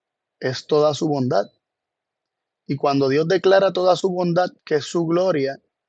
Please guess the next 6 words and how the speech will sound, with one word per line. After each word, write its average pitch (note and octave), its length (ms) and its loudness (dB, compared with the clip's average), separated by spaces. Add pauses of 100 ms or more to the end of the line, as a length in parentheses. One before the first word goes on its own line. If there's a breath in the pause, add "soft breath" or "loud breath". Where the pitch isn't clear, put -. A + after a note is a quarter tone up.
(1160)
Él B2+ 160 -8
dijo, D#3+ 280 -2
"Jehová, C#3 460 0
Jehová, D3 500 0 (320)
Dios E3 540 -6 (240)
misericordioso, C3+ 1160 -4